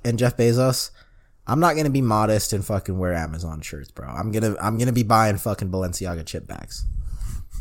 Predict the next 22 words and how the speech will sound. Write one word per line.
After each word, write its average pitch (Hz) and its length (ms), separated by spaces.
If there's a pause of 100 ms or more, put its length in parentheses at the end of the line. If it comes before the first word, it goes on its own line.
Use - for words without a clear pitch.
(240)
I'm 127 160
literally, 143 280
I'm 151 180
gonna 156 140
be 143 140
bougie. 135 280
Like, 101 180
if 131 140
I'm 185 180
that 170 220
fucking 180 340
rich, 175 240
bro, 220 240 (180)
I'm 165 120
not 196 160
ever 180 120
gonna 156 140
spend 131 280
all 113 100
that 98 160
fucking 98 300
money. 98 340